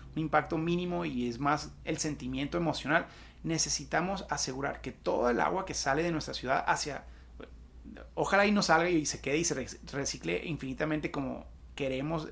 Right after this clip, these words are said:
en nuestra herramienta anterior. Pero si de todos modos tenemos que tirar esa agua al subsuelo o a los arroyos o al mar,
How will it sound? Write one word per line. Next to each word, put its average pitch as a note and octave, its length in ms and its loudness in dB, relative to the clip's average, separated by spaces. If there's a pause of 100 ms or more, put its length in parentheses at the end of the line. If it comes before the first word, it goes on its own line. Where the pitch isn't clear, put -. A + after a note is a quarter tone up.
en C#3 200 -4
nuestra C3 380 -4
herramienta B2 360 -2
anterior. B2 340 -2 (440)
Pero C#3+ 340 0
si C#3+ 500 0
de C#3+ 160 0
todos G3 320 0
modos G3+ 200 0
tenemos D#3 260 -2
que D#3+ 100 -2
tirar D#3 220 0
esa D#3 180 2
agua D#3+ 240 6
al - 180 -2
subsuelo D#3 680 2 (260)
o C3 320 0
a C3+ 60 4
los C3+ 180 -2
arroyos D#3 560 4
o A#2 60 -2
al A#2 100 -4
mar, G3+ 320 2